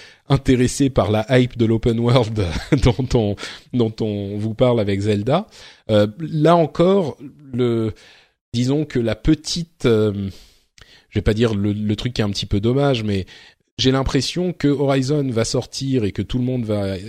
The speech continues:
s'intéresser à lui avec, bah, là, euh, mardi avec, euh, l'arrivée, bah, c'est, oui, c'est ça, c'est le vingt-huit. Et puis,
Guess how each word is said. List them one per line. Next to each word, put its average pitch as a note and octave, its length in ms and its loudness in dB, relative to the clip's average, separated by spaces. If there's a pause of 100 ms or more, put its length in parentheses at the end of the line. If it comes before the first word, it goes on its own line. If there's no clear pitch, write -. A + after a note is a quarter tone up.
s'intéresser A2 640 -2
à G#2+ 100 2
lui G#2+ 440 -2
avec, G2 580 -6
bah, F2+ 240 -10
là, G#2+ 340 0
euh, F2 220 -4
mardi A2+ 520 -2
avec, E2+ 340 -6
euh, E2+ 240 -6 (380)
l'arrivée, G2 680 -2 (180)
bah, E2 200 -16
c'est, D#2 360 -20
oui, C#3 100 0
c'est F#2+ 140 -8
ça, C#3+ 160 0
c'est - 120 -4
le F2+ 60 -4
vingt-huit. G#3 360 0 (640)
Et C#3+ 80 6
puis, C3+ 440 -2